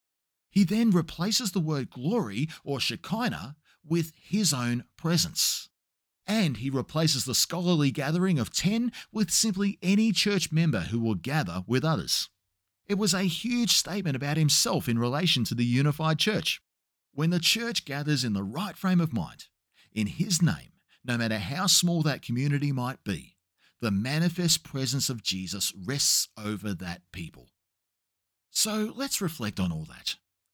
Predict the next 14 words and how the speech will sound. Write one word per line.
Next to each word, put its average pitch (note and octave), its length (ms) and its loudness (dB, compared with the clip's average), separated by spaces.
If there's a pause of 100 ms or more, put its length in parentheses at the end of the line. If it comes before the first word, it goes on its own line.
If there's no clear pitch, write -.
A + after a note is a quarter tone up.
(180)
This C4 160 2
process E3+ 560 2
of G#2 240 -6
maintaining G3+ 640 0
purity A#3 640 -6
and - 180 -6
unity G#3 520 0 (180)
that F#3 100 0
Jesus F3+ 360 0
gives F3+ 240 -4
us D#3 100 0
is F3 100 -2
pretty A3 260 -6
amazing. G#3 440 0